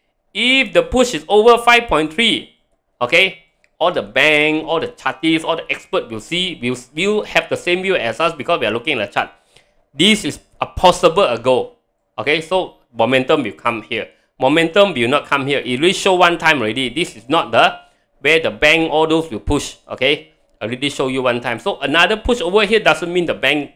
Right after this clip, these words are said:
okay, all the all the big bank, because Seba, all these got investor from K W S P, all those, right? So all the big, uh, institution might not push, okay? So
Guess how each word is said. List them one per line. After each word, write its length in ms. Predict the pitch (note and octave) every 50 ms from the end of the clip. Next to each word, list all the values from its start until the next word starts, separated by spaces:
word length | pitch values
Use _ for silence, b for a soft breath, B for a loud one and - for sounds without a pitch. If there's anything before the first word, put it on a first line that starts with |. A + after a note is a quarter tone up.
| _ _ _ _ _ -
okay, 220 | A#2 A2+ B2+ C3+ -
all 180 | - D3 D#3
the 240 | C#3 A2+ G#2+ G#2+ G#2+ - _ _ _ _ _ _ _ _ _ _ -
all 80 | C3+
the 100 | C3+ A#2
big 240 | G2+ G#2+ D3+ D3 -
bank, 160 | - D3+ D3+
because 260 | B2+ - - E3 E3 -
Seba, 240 | D3 C3+ C3+ E3
all 220 | E3 D3+ C#3 D3 D3+
these 160 | D#3+ D#3+ D#3+
got 220 | - - F#2+ -
investor 440 | G#2 G#2+ A2+ A#2 A2+ - - D3 C#3+
from 240 | - - G#2 F2+ F#2+
K 160 | - - B2+
W 300 | B2 B2+ - G#2+ A#2+ -
S 120 | A2 G#2+ _
P, 160 | - B2 A#2
all 100 | A2+ A2
those, 180 | A#2 A2+ G#2+
right? 380 | G#2+ G#2 G2+ A2 A2 A2+ G#2+ - _ _ _ _ _ _ _ _
So 120 | - D3
all 160 | C3+ C#3+ D#3 C#3+
the 80 | A#2+
big, 300 | G2+ - - C#3+ D3+ - - _ _ _ _ _ _ _ -
uh, 100 | G#2+ G#2
institution 840 | B2 A#2 - C#3+ - - B2+ A#2+ - D3 D3 D3 C#3+ B2+ A2+ - _
might 160 | - F#2+ F#2+
not 220 | A2 A#2+ - -
push, 280 | _ C3+ B2 - - -
okay? 280 | - G2+ A#2+ B2 B2 B B B B B B B
So 140 | _ -